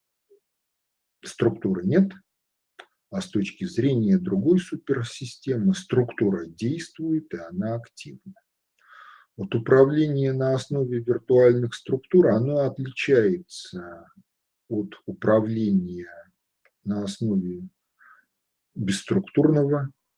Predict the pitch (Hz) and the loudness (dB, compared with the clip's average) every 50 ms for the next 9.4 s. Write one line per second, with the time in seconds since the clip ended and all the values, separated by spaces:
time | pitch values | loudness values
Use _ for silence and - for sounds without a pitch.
0 | _ _ _ - _ _ _ _ _ - - - - 135 139 127 - - 131 123 | _ _ _ -20 _ _ _ _ _ -16 -16 -6 2 2 2 2 2 -2 -4 -2
1 | 123 135 127 123 120 120 120 _ _ _ _ _ _ _ _ _ _ - 131 156 | 0 0 0 0 -2 -4 -8 _ _ _ _ _ _ _ _ _ _ -4 4 4
2 | 160 160 - 117 98 - 113 95 - - 113 117 113 113 120 120 120 110 101 98 | 4 6 6 2 0 2 -2 0 4 6 8 8 8 6 4 4 4 4 6 6
3 | 95 95 95 95 - - - 120 117 113 - - - 120 117 110 98 95 98 95 | 8 8 6 4 2 0 0 0 0 0 -2 -4 0 2 2 2 4 4 2 2
4 | 90 90 92 92 - - _ _ _ _ _ _ _ _ 147 160 160 160 - 160 | 2 -2 -6 -8 -10 -18 _ _ _ _ _ _ _ _ 2 2 2 2 -2 -6
5 | 147 135 139 139 135 135 - - 113 117 117 - - 127 110 107 107 104 95 101 | -2 0 2 2 2 2 2 4 4 4 4 4 2 2 4 4 4 2 2 0
6 | 131 143 143 139 139 127 117 107 98 95 90 - _ _ - 101 101 98 92 98 | 0 0 0 0 -2 -2 0 0 0 0 0 -2 _ _ -4 -2 0 0 0 2
7 | 120 127 127 123 110 - - - - - 107 95 95 92 113 120 120 104 95 - | 0 2 2 2 -2 -2 -6 -16 -20 -12 -12 -8 -6 -2 -2 0 0 0 -2 -4
8 | - 95 90 90 92 95 95 - - 92 - _ - - - - - - - - | -4 -4 -4 -4 -6 -10 -12 -12 -16 -20 -20 _ -20 -20 -18 -18 -18 -18 -18 -20
9 | - _ - - - 196 - | -20 _ -20 -20 -20 -20 -20